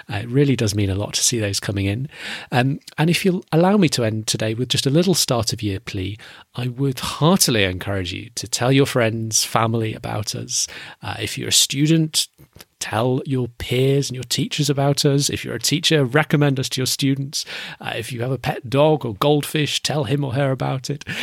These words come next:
Uh, basically, the more you can help us spread the word, the more we can keep making top-notch, free-to-listen shows for you every week to help you study smarter and ace your exams.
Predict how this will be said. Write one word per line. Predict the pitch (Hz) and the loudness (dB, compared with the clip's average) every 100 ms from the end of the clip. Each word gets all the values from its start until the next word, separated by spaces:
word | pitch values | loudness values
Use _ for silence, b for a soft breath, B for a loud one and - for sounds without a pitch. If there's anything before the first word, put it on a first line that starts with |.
| 233 | -4
Uh, | - 180 | -2 0
basically, | 180 220 - 143 | 2 2 2 -2
the | 135 | -2
more | 147 185 | 2 4
you | 175 | 4
can | 147 117 | 0 -2
help | 101 104 | -4 -4
us | 101 | -2
spread | - - 95 | -2 -2 -4
the | 101 | -2
word, | 95 95 98 B B B | 0 0 -2 B B B
the | 117 | 0
more | 120 151 180 | 4 6 6
we | 131 | 2
can | - | 0
keep | 98 - 120 | -6 -6 -4
making | 104 104 107 101 - | -4 -4 -4 -4 -2
top-notch, | - - 156 113 - - - B | 0 -2 -4 -6 -6 -10 -10 B
free-to-listen | B - - 147 190 - 127 - 110 | B -12 0 4 4 2 0 0 0
shows | 101 104 95 - | 0 0 0 -2
for | - 101 | -2 -2
you | 92 92 92 b b - | -2 -4 -6 b b 0
every | 143 139 120 | 0 2 2
week | 92 - - _ - | 0 -4 -10 _ -6
to | - | -4
help | 95 95 - | -4 -6 0
you | 110 | 2
study | 131 - 101 98 | 4 4 2 2
smarter | - 92 92 - 95 - b b | 0 0 -4 -4 -8 -12 b b
and | 95 90 | -10 -6
ace | - 92 90 - - | -4 0 2 0 -2
your | - 95 82 92 _ | -4 -4 -4 -8 _
exams. | - - - - - _ - | -6 -4 -6 -10 -20 _ -6